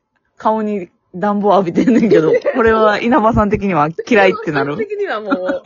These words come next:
Speaker 2: バッドコミュニケーションって感じで。
Speaker 1: ええ。
Speaker 2: <laughs> ほんまにほんまに。
Speaker 1: バッコメ？
Speaker 2: バッコメじょ-、絶対、そんなん多分あかんよ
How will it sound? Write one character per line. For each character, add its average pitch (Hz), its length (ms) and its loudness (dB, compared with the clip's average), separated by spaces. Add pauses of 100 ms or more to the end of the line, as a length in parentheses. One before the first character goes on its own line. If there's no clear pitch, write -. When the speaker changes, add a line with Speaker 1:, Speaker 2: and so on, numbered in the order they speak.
(140)
Speaker 2:
バ 240 120 -4
ッ - 40 -20
ド 233 100 -6
コ 226 100 -12
ミ 226 60 -10
ュ 226 40 -10
ニ 220 60 -16
ケ 214 120 -8
ー - 20 -8
シ 175 80 -12
ョ - 20 -12
ン - 20 -12
っ - 20 -14
て 165 80 -16
感 - 160 -12
じ 185 120 -16
で。 165 360 -14 (440)
Speaker 1:
え - 100 0
え。 370 60 2 (580)
Speaker 2:
<laughs> - 580 -12
ほ 247 100 -6
ん 262 80 -4
ま 240 80 0
に 220 80 0
ほ 180 80 -2
ん 175 60 -8
ま 151 80 -6
に。 127 160 -14 (500)
Speaker 1:
バ 233 160 2
ッ 233 40 -16
コ 294 140 0
メ？ 247 220 0 (120)
Speaker 2:
バ 240 180 -12
ッ 233 40 -18
コ 254 160 -14
メ 262 100 -12
じ - 80 -12
ょ-、 - 40 -14 (200)
絶 381 260 -8
対、 370 280 -6 (260)
そ 359 160 -8
ん 359 60 0
な 233 80 -4
ん - 40 -10
多 220 120 -10
分 196 100 -2
あ 202 60 -10
か 233 120 -8
ん 160 120 -4
よ 139 340 -10